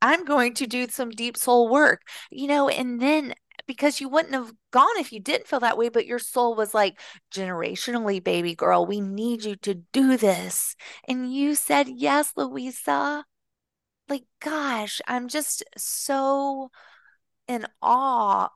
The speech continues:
of, of people when they are suffering and they are in the deep of, of, of it and it doesn't make any sense,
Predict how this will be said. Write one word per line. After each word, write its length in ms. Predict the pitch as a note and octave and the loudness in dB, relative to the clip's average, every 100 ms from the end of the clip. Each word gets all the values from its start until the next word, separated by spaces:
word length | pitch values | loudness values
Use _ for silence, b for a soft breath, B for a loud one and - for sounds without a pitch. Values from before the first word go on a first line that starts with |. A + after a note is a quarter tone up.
| - | -2
of, 340 | A3 A3 G3 - _ _ | 0 0 -4 -20 _ _
of 260 | A#3 G#3+ - | -2 -2 -6
people 440 | - C#4+ C#4 A#3+ | -8 -4 2 2
when 220 | G#3 A3 | 2 0
they 260 | G#3+ A#3 A#3+ | 2 4 4
are 380 | - G#3+ G3+ G3 _ _ _ | 6 8 6 4 _ _ _
suffering 880 | - - - B3 B3+ - A#3 G#3 F#3+ | -6 -6 -2 -2 -2 -4 -6 -6 -6
and 120 | A3 | -4
they 140 | A3 B3+ | 0 2
are 80 | B3 | 2
in 120 | A3 | 0
the 80 | G3 | -2
deep 340 | F3+ B3+ C4+ | -4 -6 2
of, 220 | G#3+ G3 - - | 2 2 -4 0
of, 220 | G#3+ G3 | 0 0
of 240 | - G#3 G3+ | 4 4 6
it 160 | G3 | 2
and 120 | - G#3 | 2 -4
it 120 | G#3 | 0
doesn't 260 | A#3+ A#3+ A#3 | 0 0 -4
make 220 | A3+ - | -8 -6
any 200 | A#3+ B3 | -6 -6
sense, 400 | A#3+ - B3 A#3 | -6 -2 0 -2